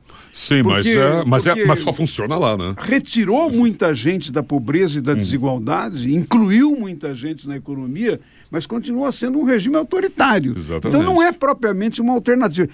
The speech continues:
Speaker 2: Então você vai dizer, "Bom, tem uma crise da democracia, mas uma crise da esquerda e tem uma alternativa." Não, não tem. O que significa que nós estamos num problema. Do ponto de vista conceitual, eu diria que as ideias da justiça social,
Speaker 1: Hum.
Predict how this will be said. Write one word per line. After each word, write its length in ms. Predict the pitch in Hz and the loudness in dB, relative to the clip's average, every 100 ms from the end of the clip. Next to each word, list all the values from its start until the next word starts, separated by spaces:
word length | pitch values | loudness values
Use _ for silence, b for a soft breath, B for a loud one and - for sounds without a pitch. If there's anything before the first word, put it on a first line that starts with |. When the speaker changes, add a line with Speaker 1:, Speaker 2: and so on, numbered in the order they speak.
| B | B
Speaker 2:
Então 120 | - | -8
você 100 | 220 | -6
vai 120 | 233 233 | -2 -2
dizer, 140 | 196 | 0
"Bom, 200 | 185 180 | 0 -2
tem 180 | - 226 | -2 -2
uma 180 | 226 196 | -2 -4
crise 640 | - 196 220 143 165 147 B B | -2 0 0 -2 -4 -4 B B
da 160 | - 208 | -2 0
democracia, 720 | 190 196 185 180 - 190 226 | 0 -2 -2 -4 -6 -2 0
mas 200 | 175 170 | 0 -2
uma 160 | 170 175 | -2 -4
crise 280 | - 190 139 | -4 -6 0
da 120 | 180 | -2
esquerda 500 | - - 226 233 226 | -2 0 2 2 -2
e 60 | |
tem 180 | 202 220 | -2 -2
uma 160 | 226 220 | 0 -2
alternativa." 720 | 202 208 208 170 - 175 143 | -2 -2 -2 -4 -4 -4 -2
Não, 280 | 143 202 147 B B | 2 2 2 B B
não 240 | 147 233 | 2 2
tem. 360 | 240 185 156 117 b b - | 2 2 2 0 b b -12
O 80 | |
que 80 | 165 | -10
significa 420 | - 240 226 208 277 | -6 -2 -2 -2 -4
que 40 | |
nós 180 | 294 302 | -2 -4
estamos 200 | 269 285 | -4 -4
num 140 | 311 | -4
problema. 400 | 285 294 277 180 B B B | -6 0 2 0 B B B
Do 100 | 233 | -4
ponto 400 | - 302 320 233 | 2 2 2 -2
de 80 | 202 | -6
vista 400 | 143 185 147 165 | -4 -6 -6 -4
conceitual, 1000 | 170 160 - 190 151 139 170 220 151 b b b - | -2 -2 0 -2 -2 -2 0 2 -2 b b b -2
eu 120 | 226 | -2
diria 460 | 190 202 170 156 | 0 -2 0 0
que 140 | 147 185 | 0 -2
as 200 | 185 160 | -2 -2
ideias 600 | 160 117 233 247 165 143 | -6 0 2 2 0 0
da 160 | 123 151 | 0 -2
justiça 760 | 139 147 - - 285 - 202 | -2 -8 -8 0 0 2 -6
social, 560 | 180 190 156 156 139 | -8 -12 -6 -4 -4
Speaker 1:
Hum. 80 | 113 | -6